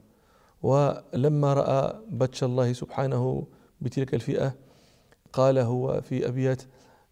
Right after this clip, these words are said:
يخاطب ردينة يقولها: ألا حييت عنا يا ردينة، نعمناكم مع الإصباح عينا، رُدينة لو رأيت ولن تريه، لدى جنب المحصب ما رأينا،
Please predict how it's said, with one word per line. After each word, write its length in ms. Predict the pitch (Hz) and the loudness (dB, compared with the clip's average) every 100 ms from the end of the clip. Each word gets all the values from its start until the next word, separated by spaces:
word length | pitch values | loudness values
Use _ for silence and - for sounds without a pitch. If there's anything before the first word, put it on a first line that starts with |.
| - | -8
يخاطب 680 | - 120 - 127 127 131 117 | -4 -4 0 0 0 -2 -2
ردينة 760 | 123 123 123 127 127 127 120 123 | -2 0 0 0 0 0 -2 -2
يقولها: 720 | - 127 127 127 123 127 - - - _ - | -4 -2 0 0 0 -2 -4 -12 -20 _ 0
ألا 200 | 123 123 | 2 2
حييت 540 | - 120 123 120 139 | 0 -4 -2 -4 -4
عنا 460 | 127 131 131 127 65 | -4 -2 -2 0 0
يا 200 | 65 64 | 0 -2
ردينة، 540 | 64 64 67 65 - - - _ _ - | -2 -2 -2 -2 -4 -10 -20 _ _ -6
نعمناكم 1000 | 127 113 135 131 127 127 127 - 127 127 | -2 0 0 0 0 0 -2 -2 -2 -2
مع 200 | 123 131 | -2 -2
الإصباح 680 | 135 - - - 131 131 139 | -4 -8 -10 -2 -2 -2 -2
عينا، 460 | 117 131 131 - - - _ _ _ | -2 -2 -2 -6 -8 -20 _ _ _
رُدينة 540 | 123 123 123 135 135 135 135 | 0 2 2 2 2 -2 -2
لو 280 | 127 135 | 0 0
رأيت 460 | 135 - 135 131 131 | 0 0 0 -2 -2
ولن 360 | 135 135 160 147 | 0 2 0 0
تريه، 480 | 135 135 131 110 - _ _ _ _ _ _ - - | -2 -2 -2 -6 -12 _ _ _ _ _ _ -20 -4
لدى 360 | 131 123 139 139 | 0 2 4 2
جنب 320 | 131 131 127 | 2 0 0
المحصب 800 | 131 131 127 - 127 - 139 131 | 0 0 -2 -4 -6 -4 -4 -2
ما 320 | 131 131 127 | -2 -2 -2
رأينا، 460 | 127 - - - | -2 -4 -6 -6